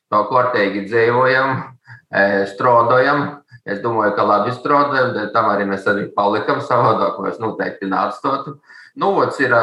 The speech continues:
manā skatījumā vispār, nu, vots ir atkarīgs no daudziem faktoriem, tādiem, it sevišķi, ka tam lielumam, es teikšu, ir jābūt tik,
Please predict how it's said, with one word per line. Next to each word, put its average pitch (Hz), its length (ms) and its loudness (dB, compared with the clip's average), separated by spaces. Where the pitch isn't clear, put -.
manā 156 320 2
skatījumā 131 580 2
vispār, 135 600 0
nu, 139 200 -2
vots 123 320 -2
ir - 160 -4
atkarīgs 113 1040 -2
no 110 140 -4
daudziem 113 480 0
faktoriem, 101 760 -2
tādiem, 104 540 0
it 98 240 -12
sevišķi, 107 500 -2
ka 101 220 -4
tam 104 440 0
lielumam, 123 600 2
es 104 160 -4
teikšu, 113 440 0
ir 120 100 -2
jābūt 113 420 0
tik, 127 300 -10